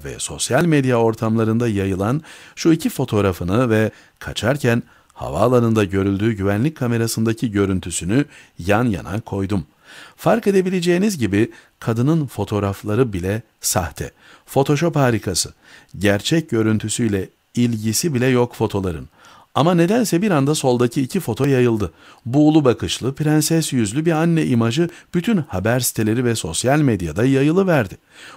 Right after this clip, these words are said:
Bu güzellikte bir kadın nasıl kötü olabilir ki?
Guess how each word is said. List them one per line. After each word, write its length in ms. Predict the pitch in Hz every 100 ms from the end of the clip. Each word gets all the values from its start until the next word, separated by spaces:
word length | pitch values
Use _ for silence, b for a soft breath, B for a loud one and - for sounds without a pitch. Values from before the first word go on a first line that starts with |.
| B
Bu 120 | 147
güzellikte 640 | 143 113 101 95 - 107
bir 80 | 95
kadın 360 | - 87 78 - b b 160
nasıl 340 | 208 220 202
kötü 300 | - 151 131
olabilir 520 | 107 98 92 - 110
ki? 220 | - 160